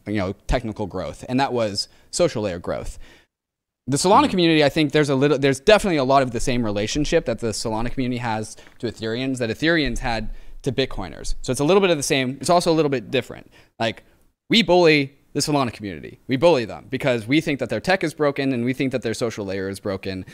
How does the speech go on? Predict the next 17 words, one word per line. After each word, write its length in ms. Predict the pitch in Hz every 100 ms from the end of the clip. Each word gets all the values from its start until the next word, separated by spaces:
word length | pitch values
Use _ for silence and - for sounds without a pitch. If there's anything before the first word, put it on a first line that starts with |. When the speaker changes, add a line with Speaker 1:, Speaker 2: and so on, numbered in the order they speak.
| - -
Speaker 1:
and 360 | 135 127 120 117
we're 120 | 123
frustrated 480 | - 131 - 117 107
that 160 | 101
they 120 | 113 113
don't 220 | 104 92
see 240 | - 104
that. 380 | 90 90 - - - - - _ -
And 160 | 131
so 260 | 147 151 139
they, 300 | 127 170 180
I 80 | 147
think 180 | 214 196
a 60 |
lot 260 | 131 113 143
of 100 | 180
them 280 | 196 226